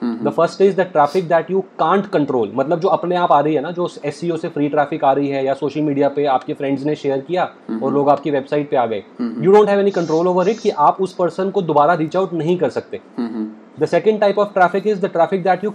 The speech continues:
Speaker 2: can control, which is using advertisements।
Speaker 1: हम्म।
Speaker 2: आप एडवर्टाइजमेंट्स अगर रन करेंगे तो एक बटन के क्लिक पे आप डिसाइड कर सकते हैं कि आज मुझे इतने लोग मेरी वेबसाइट पे चाहिए to purchase my products and services,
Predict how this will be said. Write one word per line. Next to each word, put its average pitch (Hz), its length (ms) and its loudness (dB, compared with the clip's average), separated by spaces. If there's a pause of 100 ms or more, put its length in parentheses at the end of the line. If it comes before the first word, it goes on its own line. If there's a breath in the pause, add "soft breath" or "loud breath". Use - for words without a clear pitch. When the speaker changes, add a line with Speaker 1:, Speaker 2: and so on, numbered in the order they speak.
(100)
Speaker 2:
can 175 220 0
control, 190 440 0
which 180 180 2
is 196 100 0
using 180 280 -2
advertisements। 131 640 0 (140)
Speaker 1:
हम्म। 113 300 -8 (220)
Speaker 2:
आप 143 180 4
एडवर्टाइजमेंट्स 170 600 0
अगर 180 160 2
रन 156 180 4
करेंगे 170 280 0
तो 226 80 0
एक 185 180 0
बटन 170 280 0
के 180 100 2
क्लिक 175 260 -4
पे 190 60 0
आप 160 220 2
डिसाइड 156 300 -2
कर 175 100 -2
सकते 165 260 -4
हैं 165 140 -6
कि 185 80 0
आज 156 280 2
मुझे 170 180 0
इतने 170 200 -4
लोग 160 220 2
मेरी 156 180 2
वेबसाइट 147 360 0
पे 165 80 -4
चाहिए 143 320 0
to 156 120 -8
purchase 151 720 0
my 147 160 -2
products 135 320 0
and 143 120 -4
services, 117 360 -4